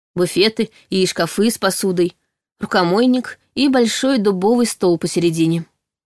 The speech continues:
На столе на новом полотенце стояли вымытые и высохшие уже тарелки, из которых мы ели во время ужина. Ни современных кастрюль, ни сковородок, ничего.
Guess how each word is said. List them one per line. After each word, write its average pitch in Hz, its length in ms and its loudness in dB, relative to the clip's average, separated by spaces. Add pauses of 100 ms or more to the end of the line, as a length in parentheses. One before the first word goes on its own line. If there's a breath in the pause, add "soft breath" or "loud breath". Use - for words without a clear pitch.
(240)
На 196 120 0
столе 208 320 2
на 214 140 4
новом 190 300 2
полотенце 175 680 -2 (240 soft breath)
стояли 269 440 2
вымытые 277 680 2
и 208 100 0
высохшие 233 520 0
уже 226 160 0
тарелки, 180 640 0 (420)
из - 120 -14
которых 220 400 -2
мы 208 140 2
ели 214 280 2
во 220 120 2
время 214 260 2
ужина. 160 500 0 (460)
Ни 170 260 2
современных 185 640 2
кастрюль, 170 500 -2 (280)
ни 190 60 -2
сковородок, 185 640 0
ничего. 175 600 -2